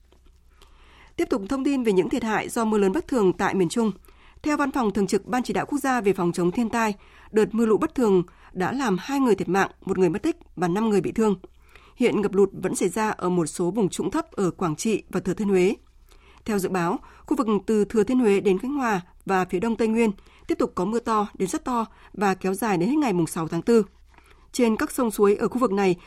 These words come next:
có khả năng xuất hiện một đợt lũ với đỉnh lũ lên mức báo động một và trên báo động một.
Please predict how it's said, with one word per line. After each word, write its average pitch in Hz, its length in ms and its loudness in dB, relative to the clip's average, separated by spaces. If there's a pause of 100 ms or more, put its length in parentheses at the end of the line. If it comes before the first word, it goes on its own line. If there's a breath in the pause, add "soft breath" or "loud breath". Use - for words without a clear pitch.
(160 loud breath)
có 202 140 0
khả - 140 -4
năng 226 240 0
xuất 320 140 -4
hiện 262 180 0
một - 200 0
đợt - 140 -2
lũ 185 240 4 (280 loud breath)
với 190 240 6
đỉnh 190 220 2
lũ 175 180 4
lên 214 180 2
mức 302 160 -4
báo 180 180 -2
động - 160 -4
một 180 160 0 (120)
và - 140 -4
trên 202 300 2
báo 175 120 -2
động 247 140 -2
một. 185 160 2